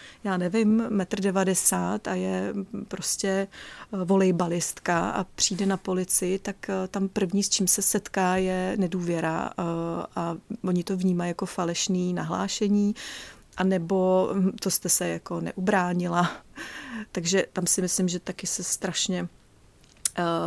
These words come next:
hm, eh, jakoby proto už se přestává říkat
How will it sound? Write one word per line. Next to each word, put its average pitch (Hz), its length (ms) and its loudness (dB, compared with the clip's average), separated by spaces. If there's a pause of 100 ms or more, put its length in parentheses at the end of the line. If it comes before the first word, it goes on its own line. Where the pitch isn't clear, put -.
(340)
hm, 175 340 -4 (140)
eh, - 140 -2
jakoby 185 320 -2
proto - 340 -4
už - 100 -2
se 190 120 -2
přestává 180 520 -2
říkat 185 300 -6